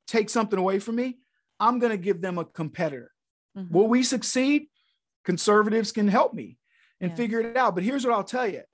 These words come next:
Speaker 1: I'm gonna solve the problem. And
Speaker 2: Yes.
Speaker 1: th-, the problem that was happening in policing was they were lying. They
Speaker 2: Mm-hmm.
Speaker 1: said cops were out hunting Black people, which is a lie.
Speaker 2: Right.
Speaker 1: Just so people are aware,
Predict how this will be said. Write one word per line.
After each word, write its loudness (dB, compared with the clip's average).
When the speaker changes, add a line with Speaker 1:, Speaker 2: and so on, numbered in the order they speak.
Speaker 1:
I'm 0
gonna -2
solve -2
the -8
problem. -6
And -4
Speaker 2:
Yes. -16
Speaker 1:
th-, -12
the 4
problem 4
that 4
was 0
happening 2
in -2
policing -6
was 4
they 6
were 4
lying. 2
They 2
Speaker 2:
Mm-hmm. 6
Speaker 1:
said 0
cops -2
were -2
out -2
hunting -4
Black -4
people, -16
which 4
is 6
a 8
lie. 4
Speaker 2:
Right. -16
Speaker 1:
Just 4
so 4
people 2
are 6
aware, 0